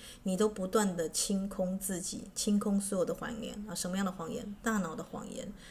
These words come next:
让你自己能够轻飘飘的飞到你的这个，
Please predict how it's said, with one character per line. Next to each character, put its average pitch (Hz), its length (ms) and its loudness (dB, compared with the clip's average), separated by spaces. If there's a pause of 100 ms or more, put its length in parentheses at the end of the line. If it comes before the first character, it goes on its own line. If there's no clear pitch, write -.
(140)
让 254 180 8
你 185 80 4
自 214 160 0
己 185 140 -2
能 - 140 -4
够 180 120 2
轻 202 240 4
飘 196 160 2
飘 190 240 0
的 170 160 0 (240)
飞 202 260 4
到 180 280 2
你 160 120 -4
的 175 180 0
这 175 120 -6
个， - 260 0